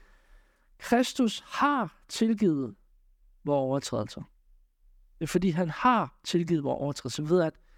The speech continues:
fjerne vores skyld, ved, hvilket han gjorde ved at, ved at, øh, nagle vores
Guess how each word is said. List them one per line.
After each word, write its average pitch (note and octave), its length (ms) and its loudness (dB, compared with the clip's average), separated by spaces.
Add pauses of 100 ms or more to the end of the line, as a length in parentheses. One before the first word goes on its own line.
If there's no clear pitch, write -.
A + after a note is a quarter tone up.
(260)
fjerne A#3 600 4
vores E3+ 140 -2
skyld, E3 320 -2 (460)
ved, D#3+ 300 4 (100)
hvilket F3 260 2
han D3+ 120 0
gjorde E3+ 300 2
ved D3+ 80 2
at, C#3+ 180 0 (680)
ved D#3 140 4
at, - 360 -4
øh, B2+ 180 0 (100)
nagle D#3+ 520 2
vores E3+ 360 -4